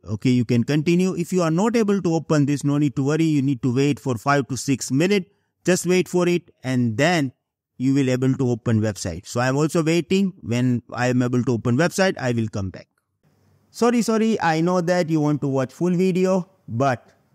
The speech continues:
full video is now not available on YouTube. If you want to watch full video, I want you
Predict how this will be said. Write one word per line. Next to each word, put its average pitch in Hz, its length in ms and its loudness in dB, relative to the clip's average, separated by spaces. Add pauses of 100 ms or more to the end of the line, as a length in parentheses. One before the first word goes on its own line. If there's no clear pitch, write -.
full 160 180 0
video 165 560 0
is 123 200 -2
now 135 300 2
not 131 260 0
available 135 640 0
on 120 260 0
YouTube. 101 440 -2 (1400)
If 107 120 -4
you 139 80 2
want 139 200 0
to 139 60 0
watch 127 280 0
full 196 240 2
video, 202 540 0 (540)
I 120 120 -2
want 139 260 0
you 214 300 0